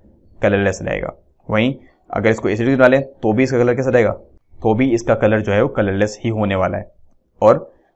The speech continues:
in last अगर मैं इसको बेसिक सॉल्यूशन में डालता हूँ तो बेसिक सॉल्यूशन में इसका कलर कैसा हो जाएगा? पिंक हो जाएगा। ओके, तो ये तो बात होगी phenolphthalein की।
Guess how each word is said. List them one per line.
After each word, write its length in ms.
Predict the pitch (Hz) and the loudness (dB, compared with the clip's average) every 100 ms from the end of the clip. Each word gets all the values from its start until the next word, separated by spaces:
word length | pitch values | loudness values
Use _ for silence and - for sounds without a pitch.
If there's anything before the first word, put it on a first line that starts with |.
| _ - | _ -6
in 160 | 107 107 | 0 0
last 200 | 117 - | 0 0
अगर 160 | 110 | 0
मैं 80 | 107 | 0
इसको 160 | 104 101 | 0 -4
बेसिक 280 | 98 101 135 | -4 -4 -6
सॉल्यूशन 220 | 123 131 | -4 -2
में 80 | 117 | 2
डालता 240 | 117 117 | 2 2
हूँ 100 | 107 | -2
तो 40 | |
बेसिक 240 | 101 98 120 | -4 -4 -6
सॉल्यूशन 220 | 110 110 | -6 -6
में 40 | |
इसका 140 | 113 117 | -6 -4
कलर 200 | 113 110 | -4 -2
कैसा 160 | 120 | 0
हो 60 | 113 | 2
जाएगा? 200 | 104 107 - _ _ _ _ - | 2 0 -4 _ _ _ _ 0
पिंक 240 | 107 98 | 0 -2
हो 120 | 98 | -4
जाएगा। 460 | 101 - - - _ _ _ _ - | -4 -4 -6 -10 _ _ _ _ -6
ओके, 240 | 117 139 | 2 2
तो 580 | - - _ _ _ 107 | 2 -14 _ _ _ -2
ये 140 | 113 | 0
तो 120 | 156 | 4
बात 180 | 143 143 | 6 6
होगी 160 | 143 160 | 6 0
phenolphthalein 540 | 160 120 - 110 107 | 0 -6 -2 -2 -2
की। 220 | 101 104 | -6 -12